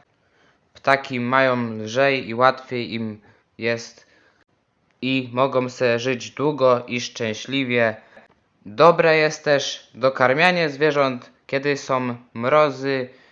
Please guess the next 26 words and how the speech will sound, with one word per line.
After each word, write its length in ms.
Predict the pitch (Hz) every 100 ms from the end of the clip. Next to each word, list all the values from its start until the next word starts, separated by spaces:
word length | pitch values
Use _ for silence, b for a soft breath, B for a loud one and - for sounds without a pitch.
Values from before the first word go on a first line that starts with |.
| b b _ _ _ _ _ _ _
Ochraniać 640 | 123 - 160 165 160 151
przyrodę 600 | - - 156 156 170 165
można 360 | 165 160 160 165
też 440 | 160 165 - - -
kosząc 640 | 208 196 196 175 - - -
łąki, 760 | 170 185 156 - 127 117 - b b b -
które 420 | - 143 139 135
zarastają. 880 | 147 143 131 - 151 147 139 135 131 b b b _ _ _ _ _ _
Tak 320 | - 139 - 139
nie 100 | 147
może 320 | 147 139 143
być. 440 | 139 120 - - b b b b b b
I 100 | 123
wydawałoby 840 | 127 156 160 160 185 202 196 185 185
się, 320 | 202 196 180
że 560 | 147 175 175 175 165 B B B B _ -
człowiek 680 | 175 202 196 190 175 165 156
mądry 600 | 185 190 180 165 170 165
wymyślił 600 | 156 165 175 175 175 170
już 360 | 160 160 147
dużo 380 | 131 180 165 165
mądrego, 680 | 156 156 131 151 160 127 127
ale 140 | 127
wymyślił 520 | 131 147 156 151 139 135
jeszcze 440 | 175 170 - 156
mądrzej. 640 | 143 135 113 107 104 98